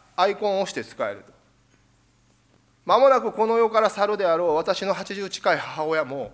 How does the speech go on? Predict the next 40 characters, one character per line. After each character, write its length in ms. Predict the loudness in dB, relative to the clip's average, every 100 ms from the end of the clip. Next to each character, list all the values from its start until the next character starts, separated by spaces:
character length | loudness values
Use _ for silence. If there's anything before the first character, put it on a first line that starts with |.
| -10
こ 80 | -6
れ 80 | -4
で 100 | -6
メ 140 | -8
ー 40 | -8
ル 60 |
が 100 | -10
で 120 | -10
き 80 | -14
る 80 | -16
よ 40 |
う 20 | -18
に 60 |
な 60 | -20
る。 60 | _ _ _ _ _ _ _ _ _ _ _ _ _ _ _ _ _ _
こ 40 | 0
れ 120 | 2
が 480 | 2 2 0 -10 -16
テ 100 | -14
ク 100 | -8
ノ 140 | -2 -2
ロ 100 | -2
ジ 80 |
ー 60 | -6
の 80 | -8
進 220 | -8 -8
化 100 | -8
が 80 | -8
も 140 | -12
た 80 | -12
ら 80 | -14
す 100 | -16
イ 40 | -20
ン 40 |
パ 120 | -20
ク 80 | -20
ト 80 | -20
で 80 | -20
す 80 |
ね。 60 | -20